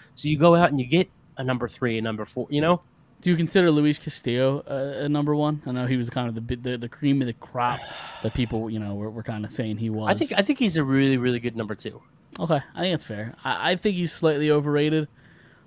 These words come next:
Speaker 1: Okay.
Speaker 2: Um, but yeah, he's, he's probably a number two. I, I don't
Speaker 1: I kinda,
Speaker 2: think
Speaker 1: I
Speaker 2: I'm
Speaker 1: kinda
Speaker 2: calling
Speaker 1: wanna
Speaker 2: him
Speaker 1: see him
Speaker 2: one.
Speaker 1: with a good team.
Speaker 2: Yeah, I mean,
Speaker 1: And he just got
Speaker 2: Cin-,
Speaker 1: traded, too,
Speaker 2: Cincinnati's
Speaker 1: for
Speaker 2: tough.
Speaker 1: a lot.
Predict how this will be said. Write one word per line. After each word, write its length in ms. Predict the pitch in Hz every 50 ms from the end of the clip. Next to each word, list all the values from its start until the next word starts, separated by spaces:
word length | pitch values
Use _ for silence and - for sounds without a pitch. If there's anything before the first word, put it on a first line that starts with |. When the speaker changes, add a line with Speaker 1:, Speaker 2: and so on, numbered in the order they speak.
| _
Speaker 1:
Okay. 200 | - 151 143 143
Speaker 2:
Um, 500 | 131 123 120 117 117 117 113 113 117 120 - - - _ _ _ _ _ _ _ - - _ _ _ _ -
but 120 | 190 202
yeah, 140 | 220 214 196
he's, 140 | 196 220 208 - -
he's 100 | 285 277 -
probably 380 | - 226 196 160 139 127 117
a 40 | 113
number 220 | 110 107 104 101 98
two. 260 | - - 107 104 107
I, 240 | 117 131 147 160 175
I 20 |
don't 80 | 175 160
Speaker 1:
I 40 | 147
kinda, 0 |
Speaker 2:
think 40 |
Speaker 1:
I 40 | 277
Speaker 2:
I'm 100 | 277 233
Speaker 1:
kinda 120 | 220 226 - -
Speaker 2:
calling 140 | 330 349 359
Speaker 1:
wanna 100 | 349 277
Speaker 2:
him 40 | 196
Speaker 1:
see 80 | 196 196
him 80 | 175
Speaker 2:
one. 80 | 151 135
Speaker 1:
with 80 | 123 117
a 20 |
good 140 | 123 120 -
team. 320 | - 123 117 101 92 82 - _ _ _ _ _ _ _ _ - - - - - _ - - - - - - _
Speaker 2:
Yeah, 460 | - 247 277 285 269 262 254 226 202 -
I 60 | 220
mean, 280 | 220 226 220 214 196 190 -
Speaker 1:
And 100 | 151 180
he 100 | 202 220 202
just 180 | 196 160 -
got 140 | - 127 117
Speaker 2:
Cin-, 20 | -
Speaker 1:
traded, 140 | 127 117 120 - 170
too, 20 |
Speaker 2:
Cincinnati's 320 | - 135 127 - 147 135 131
Speaker 1:
for 80 | 131
Speaker 2:
tough. 200 | 110 110 101 107
Speaker 1:
a 40 | 107
lot. 300 | 113 110 110 101 - -